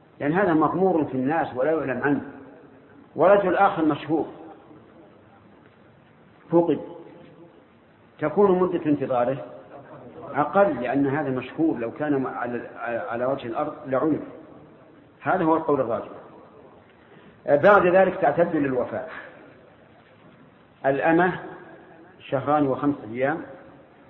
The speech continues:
والحرة أربعة أشهر وعشرة أيام. قال المؤلف رحمه الله تعالى: "ثم تعتد لل-، لل-،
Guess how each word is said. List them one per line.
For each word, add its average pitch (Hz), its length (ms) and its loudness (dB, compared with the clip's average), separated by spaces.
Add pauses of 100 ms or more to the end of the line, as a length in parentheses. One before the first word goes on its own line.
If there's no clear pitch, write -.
(240)
والحرة 131 1400 2
أربعة 131 420 -2
أشهر 120 380 -8 (540)
وعشرة 135 420 0
أيام. 107 280 -10 (840)
قال 151 160 4
المؤلف 160 340 4
رحمه 131 280 0
الله 131 240 2
تعالى: 160 480 0 (1400)
"ثم 156 280 4
تعتد 139 440 -2
لل-، 135 200 -2 (180)
لل-، 127 180 -8